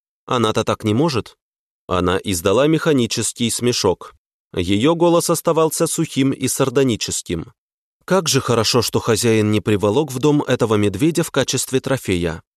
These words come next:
сказала она, закатывая глаза, меня бы точно заставили пылесосить его пыльную шкуру. Когда цикл перезарядки подошёл к концу,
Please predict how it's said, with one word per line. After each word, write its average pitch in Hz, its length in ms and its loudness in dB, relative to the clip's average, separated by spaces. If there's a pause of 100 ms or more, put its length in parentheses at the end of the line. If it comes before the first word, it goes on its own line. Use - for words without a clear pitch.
(140)
сказала 90 600 2
она, 117 200 2
закатывая 90 640 0
глаза, 87 480 -2 (600)
меня 139 300 2
бы 170 120 0
точно 107 420 0
заставили 101 560 0
пылесосить 113 760 -2
его 160 200 2
пыльную 123 540 2
шкуру. 92 500 -4 (680)
Когда 95 380 2
цикл 95 360 0
перезарядки 92 760 0
подошёл 90 500 -2
к - 80 -20
концу, 117 540 0